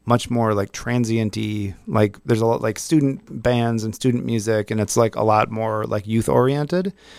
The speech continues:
So there's, like, a ton of new bands, you know, and, um, they'll come out with stuff and they'll play for a while and then they'll move on, you know, whereas, like, the Fox Valley scene is not really like that. I mean, it's, like, bands tend to stay here and they, they,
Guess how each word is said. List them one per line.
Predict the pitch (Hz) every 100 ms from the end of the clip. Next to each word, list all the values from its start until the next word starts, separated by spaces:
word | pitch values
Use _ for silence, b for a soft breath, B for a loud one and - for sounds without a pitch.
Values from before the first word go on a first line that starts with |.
| B B -
So | - 123 117 113
there's, | - 127 104 -
like, | 104
a |
ton | 104 180 160
of |
new | 120 139
bands, | 101 92 95 120 - _ _ -
you | 104
know, | 95 113 -
and, | 110 107 101 95 98 B B B B B B _
um, | - 107 98 98 95
they'll | 98 107
come | - 123
out | 120
with | 67
stuff | - 113 113 113 -
and | 98
they'll | 95
play | - 151 135
for | 131
a | 123
while | 120 117 113
and | 120
then | 113
they'll | 107
move | 104 107
on, | 95 104 110 - _ _ _ _
you | 127
know, | 107 104
whereas, | 110 110 101 101
like, | 117 110 104
the | -
Fox | 120 117
Valley | 117 117
scene | 107 113 110 110 113 b b b
is | 131 139
not | 170 76
really | 180 139
like | 101 -
that. | - 117 -
I |
mean, | 110 113
it's, | 107 110
like, | 110 107
bands | 117 117 110 - -
tend | 127 127
to |
stay | - 127 117
here | 139 143 - - _
and | 117 110
they, | 110 107
they, | 113 113 107 104